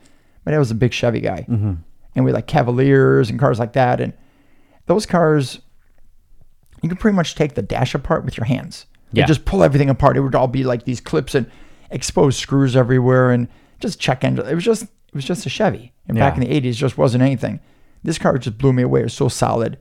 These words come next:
Speaker 1: The seats were so comfortable. The radio was so nice. Everything was ergonomically correct. Everything was very tight. You couldn't see any screws. Everything was hidden.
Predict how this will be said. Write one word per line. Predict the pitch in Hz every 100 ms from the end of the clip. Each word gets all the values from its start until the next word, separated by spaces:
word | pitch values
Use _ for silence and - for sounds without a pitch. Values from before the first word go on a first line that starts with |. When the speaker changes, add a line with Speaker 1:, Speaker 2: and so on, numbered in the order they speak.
| _ _ _ _
Speaker 1:
The | -
seats | - 143 -
were | 123
so | - 127
comfortable. | 139 117 135 120
The |
radio | 113 123 131
was | 123
so | -
nice. | 123 117 113
Everything | 143 143 160
was | 135 - - -
ergonomically | 156 131 131 131 127 135 127
correct. | 120 123 120 - _ _ - - - _
Everything | 147 139 139
was | 120 - _ 131
very | 131 131
tight. | - - - 202 320 _ _ _ _ _ -
You | 135
couldn't | - 131
see | - 139
any | 120
screws. | - - 135 131 131
Everything | 123 123
was | 113
hidden. | 160 123 151